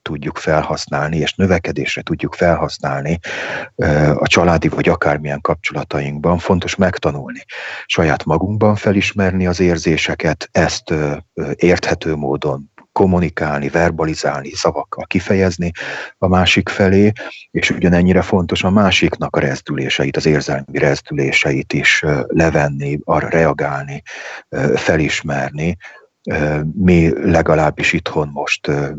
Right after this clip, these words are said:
most, ö, ebben látunk, ö, nagyon komoly, ö, növekedést, és, ö,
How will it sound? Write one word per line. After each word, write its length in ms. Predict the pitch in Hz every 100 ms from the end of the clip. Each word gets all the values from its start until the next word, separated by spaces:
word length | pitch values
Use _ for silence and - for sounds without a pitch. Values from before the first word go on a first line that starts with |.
| -
most, 320 | 76 73 -
ö, 220 | 78 73 71
ebben 480 | 78 73 65 69 67
látunk, 600 | 67 65 - 67 - - -
ö, 240 | 71 62 60
nagyon 340 | - 69 139 -
komoly, 500 | 78 71 69 69 -
ö, 220 | - 80
növekedést, 1000 | 80 76 - - 71 71 80 - - 95 - - - - - - _ -
és, 380 | 95 92 -
ö, 200 | 107 95